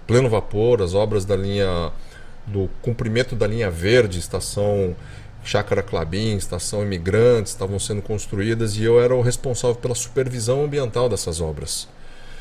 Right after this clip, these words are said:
E falei: "Ó, pai, agora não é o momento." Naquele ano, quem saiu candidato a deputado foi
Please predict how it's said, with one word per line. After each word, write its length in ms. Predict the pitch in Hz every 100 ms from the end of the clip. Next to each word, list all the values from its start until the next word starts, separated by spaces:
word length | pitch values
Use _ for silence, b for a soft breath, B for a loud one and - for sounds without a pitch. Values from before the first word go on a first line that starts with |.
| B B B B -
E 180 | 139 156
falei: 300 | 156 - 147
"Ó, 120 | 120 101
pai, 180 | -
agora 240 | 92 98 110
não 240 | 127 131 127
é 40 |
o 60 | 131
momento." 480 | 143 123 101 85 - - - - - B B B -
Naquele 440 | 131 127 190 208 143
ano, 440 | 151 180 123 82 - B B B
quem 200 | - 156
saiu 340 | 156 175 214 101
candidato 640 | - 123 107 98 - 101
a 20 |
deputado 460 | 90 - - 101 107
foi 360 | - 113 123